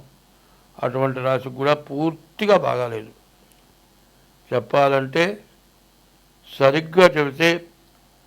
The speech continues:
రవి, శుక్రులు తప్పితే ఏ గ్రహాలు పూర్తిగా బాగాలేవు. ఎందుకంటే శని అష్టమం, పన్నెండింట గురువు,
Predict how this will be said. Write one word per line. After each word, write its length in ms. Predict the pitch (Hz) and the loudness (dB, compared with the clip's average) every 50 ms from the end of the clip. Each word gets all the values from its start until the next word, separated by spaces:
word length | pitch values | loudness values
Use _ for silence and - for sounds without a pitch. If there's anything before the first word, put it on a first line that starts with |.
| _ _ _ _ - | _ _ _ _ -10
రవి, 340 | - 131 127 127 127 147 160 151 | -4 -2 0 0 0 -2 -4 -6
శుక్రులు 640 | - 143 139 127 131 156 147 147 147 143 139 131 127 | -6 -8 -10 -10 -8 -6 -4 -2 -2 -2 -2 -2 -4
తప్పితే 300 | 131 - 135 135 147 143 139 131 131 131 135 | -6 -8 -8 -6 -4 -4 -4 -4 -6 -6 -6
ఏ 140 | 139 135 135 | -6 -6 -6
గ్రహాలు 440 | 131 131 123 110 113 127 131 131 139 | -6 -8 -6 -4 -2 -2 -2 -2 -4
పూర్తిగా 560 | 139 139 156 131 131 120 - - 143 147 156 | -6 -8 -10 -12 -12 -12 -12 -10 -8 -6 -6
బాగాలేవు. 480 | 143 131 120 117 117 113 113 110 110 110 - _ _ _ _ _ _ _ _ _ _ _ _ _ _ _ _ _ _ _ _ _ _ _ _ _ _ - | -6 -6 -8 -10 -10 -14 -14 -16 -18 -20 -20 _ _ _ _ _ _ _ _ _ _ _ _ _ _ _ _ _ _ _ _ _ _ _ _ _ _ -16
ఎందుకంటే 480 | - 123 127 131 151 147 156 160 147 123 | -14 -10 -8 -8 -8 -6 -6 -8 -10 -8
శని 280 | - 127 131 135 143 | -8 -8 -6 -4 -4
అష్టమం, 460 | 147 139 127 - - 139 135 127 117 110 - - _ _ _ _ _ _ _ _ _ _ _ _ _ _ _ _ _ _ _ _ _ _ _ _ - | -4 -4 -6 -6 -8 -8 -6 -8 -8 -10 -16 -20 _ _ _ _ _ _ _ _ _ _ _ _ _ _ _ _ _ _ _ _ _ _ _ _ -6
పన్నెండింట 480 | 120 127 123 127 131 135 139 143 139 156 | -4 -4 -2 -2 -4 -4 -4 -4 -4 -6
గురువు, 480 | 147 127 120 127 131 139 131 127 107 | -8 -6 -6 -4 -4 -4 -4 -6 -8